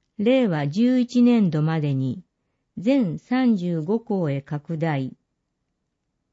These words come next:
具体的には、九年度は六校、十年度は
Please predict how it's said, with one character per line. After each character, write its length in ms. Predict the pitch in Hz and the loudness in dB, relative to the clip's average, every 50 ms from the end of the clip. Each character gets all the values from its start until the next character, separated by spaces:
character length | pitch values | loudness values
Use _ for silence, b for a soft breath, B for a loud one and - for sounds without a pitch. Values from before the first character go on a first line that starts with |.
| _ _ _ _ _ _ _ _ - | _ _ _ _ _ _ _ _ -6
具 140 | 175 202 | -6 -4
体 280 | - - 254 247 254 240 | -2 0 2 2 2 2
的 280 | - 247 233 - 233 226 | 0 -2 -2 2 2 4
に 180 | 226 233 220 | 4 4 4
は、 240 | 185 156 139 131 - _ _ _ _ _ _ _ _ _ _ _ _ _ _ _ | 2 0 -4 -6 -10 _ _ _ _ _ _ _ _ _ _ _ _ _ _ _
九 300 | - 240 247 254 254 247 | -2 0 2 4 4 4
年 320 | 254 254 254 240 214 185 | 6 6 6 4 4 2
度 140 | 147 151 147 | 2 0 -2
は 200 | 139 139 135 - _ _ _ _ _ _ | -2 -4 -6 -8 _ _ _ _ _ _
六 260 | 208 202 220 226 226 _ _ _ | -2 0 0 0 -2 _ _ _
校、 360 | - - 135 - - - - _ _ _ _ _ _ _ _ _ _ _ _ _ _ _ _ - | -4 -4 -4 -4 -6 -10 -16 _ _ _ _ _ _ _ _ _ _ _ _ _ _ _ _ -12
十 360 | 165 185 220 247 254 254 254 | -6 -2 0 2 4 4 4
年 320 | 247 254 254 233 208 175 | 4 4 4 4 2 2
度 160 | 147 151 147 | 0 0 -2
は 220 | 143 135 135 - | -2 -4 -6 -10